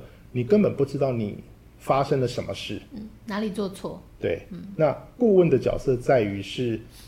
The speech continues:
Speaker 1: 呃，从比较完整的面向去帮你看你们在做这些事的过程，你们在经营零售的过程里面有哪些点是你不知道的。所以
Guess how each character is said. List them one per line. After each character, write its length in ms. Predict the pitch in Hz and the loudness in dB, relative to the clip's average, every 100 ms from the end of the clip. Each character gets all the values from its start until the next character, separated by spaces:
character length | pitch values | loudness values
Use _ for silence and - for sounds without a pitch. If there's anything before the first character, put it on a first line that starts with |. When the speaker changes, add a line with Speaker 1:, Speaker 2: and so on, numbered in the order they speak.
| - | -10
Speaker 1:
呃， 320 | 104 101 90 - | -2 0 0 -2
从 500 | - 127 127 143 156 - | -2 -2 0 -4 -6 -8
比 140 | 135 120 | -6 4
较 140 | 147 | 4
完 300 | 131 117 139 | 4 2 0
整 200 | 156 113 | 0 -2
的 80 | 110 | -2
面 340 | 135 143 117 | 0 0 0
向 240 | 117 117 110 | -2 -4 -4
去 240 | - 120 110 | -4 -4 -2
帮 280 | - 131 143 | -2 0 -2
你 160 | 127 - | -6 -8
看 320 | - 143 98 101 - - - - | -8 -4 -4 -8 -18 -20 -20 -14
你 140 | - 120 | -6 -4
们 180 | 101 113 | -4 0
在 340 | 139 120 104 - - - | 4 4 4 -4 -16 -18
做 400 | - 151 107 - - - - | 2 2 4 -2 -10 -20 0
这 140 | 185 | 2
些 220 | 131 135 | 4 2
事 180 | 131 - | -2 -2
的 120 | 113 | -2
过 200 | 107 139 | -2 0
程， 200 | 110 123 | 0 -2
你 80 | 113 | -4
们 100 | 113 | -2
在 100 | 127 | -2
经 260 | 131 151 139 | -2 -2 -2
营 160 | 117 107 | -2 -4
零 180 | 117 | -6
售 160 | 127 143 | -2 0
的 60 | 127 | 0
过 180 | 143 | 0
程 200 | 123 131 | -2 -4
里 60 | 120 | -8
面 280 | 127 160 123 - - - - - | -6 -4 -6 -10 -20 -20 -20 -4
有 180 | 135 135 | 0 2
哪 200 | 131 95 | 2 -4
些 200 | - 139 | -2 -2
点 300 | 139 - - | -2 -6 -8
是 180 | - - | -10 -6
你 180 | 131 113 - | -4 -4 -6
不 100 | 120 | -8
知 200 | - 104 | -6 -4
道 240 | 101 92 - | -4 -4 -8
的。 60 | - - - - - - | -18 -20 -20 -20 -20 -2
所 160 | 180 | 4
以 180 | 170 123 | 4 2